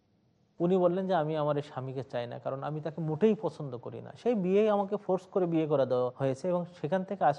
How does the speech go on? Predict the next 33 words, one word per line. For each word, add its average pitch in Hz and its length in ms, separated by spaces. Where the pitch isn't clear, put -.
পর্যন্ত 151 280
আমার 139 220
মোটে 135 220
পছন্দ 117 340
হয় 113 140
না।" 123 100
অথচ 180 260
মুগিজ, 165 540
সে 196 200
তার 214 160
স্বা-, - 360
স্ত্রীকে 202 380
এত - 320
ভালোবাসতো 185 840
যে 160 220
বলার 139 260
মতন 117 280
না, 135 180
কিন্তু 190 240
মেয়েটা 214 360
তাকে 220 200
পছন্দ 156 380
করতে 113 260
পারতো - 300
না। 127 180
পছন্দ 190 300
না 165 180
করার 151 160
তো 147 120
বহু 135 220
কারণ 120 280
থাকতে 113 280
পারে, 110 180